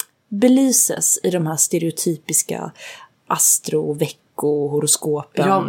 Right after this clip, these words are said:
Speaker 2: jag vill höra mer alltså. Berätta nu.
Speaker 1: Ja, men
Speaker 2: Jag kan
Speaker 1: gud,
Speaker 2: inte vänta.
Speaker 1: vi får inte glömma att oxen hör ihop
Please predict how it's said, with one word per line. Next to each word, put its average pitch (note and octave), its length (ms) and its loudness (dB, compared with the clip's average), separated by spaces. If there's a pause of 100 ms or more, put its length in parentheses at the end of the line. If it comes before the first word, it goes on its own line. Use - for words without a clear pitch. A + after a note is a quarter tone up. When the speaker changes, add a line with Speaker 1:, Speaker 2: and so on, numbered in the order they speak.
Speaker 2:
jag F#3+ 140 2
vill F#3 80 -2
höra D#3+ 160 -2
mer D#3 240 -2
alltså. - 260 -6
Berätta E3 360 -8
nu. D#3+ 200 -6 (260)
Speaker 1:
Ja, G3 100 -4
men G3 180 2 (680)
Speaker 2:
Jag F3 120 -10
kan E3+ 160 -4
Speaker 1:
gud, F#3 160 4
Speaker 2:
inte E3+ 120 2
vänta. E3 380 -8
Speaker 1:
vi F#3+ 80 2
får G#3 180 4
inte A3 140 4
glömma F#3 480 0
att - 160 -6
oxen - 340 0
hör G3 140 2
ihop D#3+ 400 -2